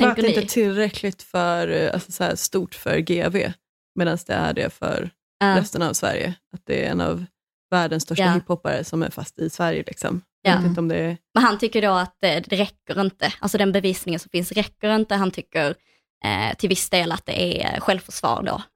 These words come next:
Speaker 2: Alltså,
Speaker 1: Ja.
Speaker 2: och att de videorna som han själv
Speaker 1: Fast
Speaker 2: har delat.
Speaker 1: springer inte de på honom? Är inte det som är
Speaker 2: Jo.
Speaker 1: grejen i klippet?
Speaker 2: Och de slungar ju verkligen
Speaker 1: Ja.
Speaker 2: honom, men de är ju skitsura på honom för han har ju följt dem länge.
Speaker 1: Ja.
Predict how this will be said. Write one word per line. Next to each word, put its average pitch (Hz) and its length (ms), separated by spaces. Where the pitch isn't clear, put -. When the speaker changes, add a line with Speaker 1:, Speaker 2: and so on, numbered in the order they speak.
Speaker 2:
Alltså, 175 260
Speaker 1:
Ja. 185 60
Speaker 2:
och 190 180
att 175 160
de 165 320
videorna 180 380
som 190 160
han 190 160
själv 214 200
Speaker 1:
Fast 202 220
Speaker 2:
har 202 80
delat. 269 140
Speaker 1:
springer 403 300
inte 214 220
de - 160
på - 320
honom? - 280
Är 214 40
inte 220 140
det 247 100
som 202 120
är - 0
Speaker 2:
Jo. 190 60
Speaker 1:
grejen - 340
i 185 120
klippet? 233 300
Speaker 2:
Och 202 60
de 202 60
slungar 202 680
ju 180 60
verkligen 233 300
Speaker 1:
Ja. 277 60
Speaker 2:
honom, 180 160
men 196 80
de 208 120
är 208 40
ju 208 80
skitsura 226 460
på 208 100
honom 190 160
för - 40
han 202 100
har 202 60
ju 196 60
följt 190 260
dem 175 120
länge. 196 560
Speaker 1:
Ja. 214 320